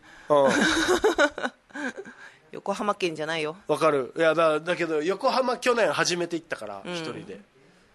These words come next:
Speaker 1: 本当に横浜にしか行ってないから。
Speaker 2: まあまあ、近いっちゃ近いよ。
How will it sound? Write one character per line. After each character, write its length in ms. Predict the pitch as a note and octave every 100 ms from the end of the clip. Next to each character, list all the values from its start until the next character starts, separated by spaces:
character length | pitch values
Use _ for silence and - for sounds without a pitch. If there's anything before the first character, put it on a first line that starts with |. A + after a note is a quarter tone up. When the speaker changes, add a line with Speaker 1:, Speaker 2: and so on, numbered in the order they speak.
| _ - _
Speaker 1:
本 200 | - G#3
当 60 | G#3+
に 120 | F#3
横 240 | F3 F3+ A#3+
浜 260 | A#3+ A#3+
に 100 | A3+
し 100 | -
か 80 | D#3+
行 80 | A#2+
っ 20 |
て 80 | A#2
な 80 | G2
い 60 |
か 100 | -
ら。 100 | F#2+ - _ _ _ _ _ -
Speaker 2:
ま 140 | A4+
あ 40 | F3+
ま 120 | F3
あ、 40 |
近 300 | E3 - -
い 40 | A4
っ 40 |
ち 100 | -
ゃ 40 | C#3+
近 320 | - - E3+
い 80 |
よ。 100 | B2+